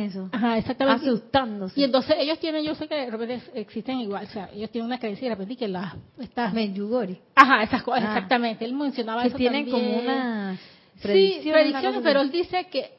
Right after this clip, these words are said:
Speaker 2: hay cosas que se han inventado y que la gente está poniendo un poquito más de lo que no se dijo esa, eh, allá. O sea, ya
Speaker 1: Ajá.
Speaker 2: el ser huma-, el mismo humano está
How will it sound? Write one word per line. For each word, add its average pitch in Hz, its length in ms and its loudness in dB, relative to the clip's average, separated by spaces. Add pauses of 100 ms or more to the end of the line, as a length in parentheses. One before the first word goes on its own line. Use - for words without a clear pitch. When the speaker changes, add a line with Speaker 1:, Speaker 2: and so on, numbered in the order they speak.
(120)
Speaker 2:
hay 269 180 4
cosas 269 280 0
que 247 80 -2
se - 100 -4
han 233 120 -2
inventado 220 340 -2
y 226 40 -2
que 226 100 -2
la 180 80 -2
gente 285 280 2
está 254 220 -2
poniendo 233 320 2
un 226 60 -2
poquito 240 340 2
más 269 180 2 (280)
de 208 120 0
lo 208 140 2
que 202 140 0
no 269 160 6
se 240 160 4
dijo 214 180 -2
esa, 226 240 -12
eh, 220 140 -12 (160)
allá. 202 320 -2 (500)
O 180 40 -4
sea, 233 140 4
ya 226 140 2
Speaker 1:
Ajá. 320 160 0
Speaker 2:
el 285 120 -4
ser 311 200 2
huma-, 302 200 -2
el 226 200 -2
mismo 247 300 -4
humano 294 240 -6
está 311 280 -6